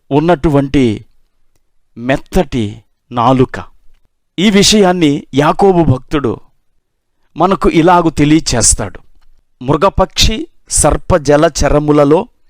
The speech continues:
ప్రతి జాతియు నరజాతి చేత సాధు కాజాలును,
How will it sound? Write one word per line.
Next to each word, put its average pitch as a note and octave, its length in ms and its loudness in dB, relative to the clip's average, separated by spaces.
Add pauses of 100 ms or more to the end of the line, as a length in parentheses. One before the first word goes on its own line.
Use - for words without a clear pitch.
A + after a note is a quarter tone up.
(500)
ప్రతి F#3 380 0
జాతియు E3 720 0 (580)
నరజాతి F3+ 720 0 (120)
చేత - 360 -2
సాధు E3+ 520 2
కాజాలును, C3+ 880 0